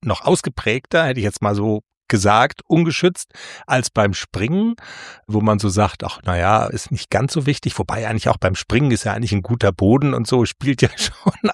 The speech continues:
eine entscheidende Rolle, aber krass. Sehr schön. Jenny, dann, also eine, eine Geschichte haben wir noch in petto, die heben wir uns aber für die große Folge auf.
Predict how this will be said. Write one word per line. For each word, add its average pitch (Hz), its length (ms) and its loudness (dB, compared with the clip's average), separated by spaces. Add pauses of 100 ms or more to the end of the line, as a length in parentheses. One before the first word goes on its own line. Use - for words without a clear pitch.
(520)
eine 117 140 4
entscheidende 110 580 -2
Rolle, 147 380 4 (600)
aber 110 260 -2
krass. - 520 -6 (1080)
Sehr 135 280 0
schön. 139 520 -2 (720)
Jenny, 226 260 2
dann, 156 240 0
also 151 220 0
eine, 208 500 2
eine 180 220 0
Geschichte 180 440 2
haben 175 100 2
wir 170 80 2
noch 147 160 2
in 127 100 -2
petto, 214 360 -2
die 151 140 -2
heben 160 220 0
wir 165 80 4
uns 151 100 0
aber 135 160 0
für 127 140 -6
die 123 100 -2
große 151 320 0
Folge 113 420 0
auf. 127 420 0